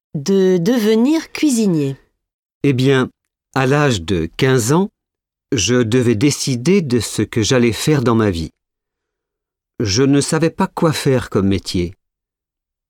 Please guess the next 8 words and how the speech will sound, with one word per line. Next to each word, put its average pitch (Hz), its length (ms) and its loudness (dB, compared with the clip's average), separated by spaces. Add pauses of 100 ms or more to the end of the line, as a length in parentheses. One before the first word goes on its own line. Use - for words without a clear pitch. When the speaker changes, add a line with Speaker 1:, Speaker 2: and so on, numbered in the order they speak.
(220)
Speaker 2:
J'avais 117 400 2
envie 123 320 2
de 113 180 0
faire 120 360 -2
des 101 340 0
études 110 320 -4
techniques, 123 560 -2 (560)
mais 131 300 0